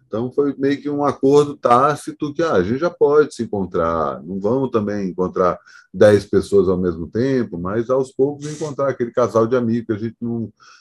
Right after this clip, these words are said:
não vê faz tempo, aquele compadre que mora do outro lado da cidade, que, tipo, putz, eu não, não pegava metrô,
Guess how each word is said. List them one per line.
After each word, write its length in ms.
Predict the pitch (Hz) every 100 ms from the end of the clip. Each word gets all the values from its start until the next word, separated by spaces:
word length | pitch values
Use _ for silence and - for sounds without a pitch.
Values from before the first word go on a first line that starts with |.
| _
não 160 | 107 110
vê 180 | 101 101
faz 240 | 147 170
tempo, 500 | - 135 139 131 98
aquele 340 | 87 110 107 101 -
compadre 440 | 107 104 104 98
que 60 | 107
mora 220 | 110 107
do 80 | 107
outro 180 | 104
lado 200 | 113 107
da 80 | 120
cidade, 920 | 120 139 120 131 139 135 113 95 90
que, 140 | - 98
tipo, 280 | - - 95
putz, 300 | 120 123 101
eu 100 | 95
não, 180 | 101 107
não 200 | 104 110
pegava 400 | 107 101 113 113
metrô, 760 | 113 101 - 107 113 120 98